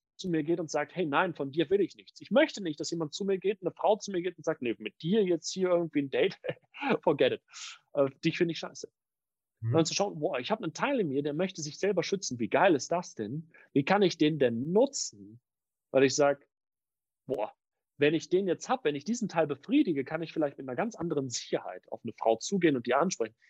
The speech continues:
Speaker 1: weil ich mir vorher schon Gedanken gemacht habe, wie ich's machen kann.“
Speaker 2: Voll.
Speaker 1: Und muss da nicht loslassen, man kann's nutzen. Auch ein ganz großer Teil für mich, wo ich jetzt von der Freundin gesprochen habe,
Speaker 2: Mhm.
Speaker 1: ja, die,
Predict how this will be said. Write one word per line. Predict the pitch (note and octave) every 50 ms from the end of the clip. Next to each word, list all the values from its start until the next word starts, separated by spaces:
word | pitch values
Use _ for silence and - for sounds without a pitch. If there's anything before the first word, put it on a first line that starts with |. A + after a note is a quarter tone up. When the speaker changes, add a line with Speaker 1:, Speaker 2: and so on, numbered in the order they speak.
| _ _ -
Speaker 1:
weil | C3 C3
ich | B2
mir | B2+ B2
vorher | - - A3 G#3+ E3
schon | - C#3 B2+
Gedanken | A#2+ A#2 B2+ C#3+ F#3 F3 C#3
gemacht | A#2+ A2 G2+ F#2 - -
habe, | A#2 G#2+ -
wie | A2
ich's | G#2 -
machen | A#2+ A#2+ A2 G#2+ -
kann.“ | - _ _ _ _ _ _ _ _ _ _ _ _ _ _ _ _ - - - -
Speaker 2:
Voll. | - A#2 A2+ G2+ F#2 - _ _ _ -
Speaker 1:
Und | A#2 G#2+ G#2+ _ _ _ _ _ _ -
muss | B2 B2+ A#2+ -
da | - G#2
nicht | G2+ F#2 -
loslassen, | D3+ G3+ A3 - A3+ G3+ - - B3+ - _ _ _ _ _
man | - -
kann's | - - G2+ - -
nutzen. | A#2+ A2+ - - - - - _ _ _ _ _ _ _ _ _ _ _ _ _ _ _ _ _ - - -
Auch | - A#2+ B2+ C3
ein | C#3
ganz | C#3+ D3 D#3 -
großer | - E3+ D3 D#3 D3
Teil | - C#3+ D#3+ D#3+
für | F3
mich, | D3 D3 D3 C#3+ - _ _ _ _ _
wo | - C#3
ich | C#3+ C3+
jetzt | D3+ C3 - - -
von | - C#3+ C3+ C3
der | C3 A#2+ A2+
Freundin | - - D3 F3+ A3+ B3 G3+
gesprochen | E3 D3+ - - B2+ A#2 A#2 A#2
habe, | A2 - _ _ _ _ _ _ _ _ _ _ _ _ _ _ _ _ -
Speaker 2:
Mhm. | A#2+ -
Speaker 1:
ja, | -
die, | F3+ - - C#3+ C#3+ -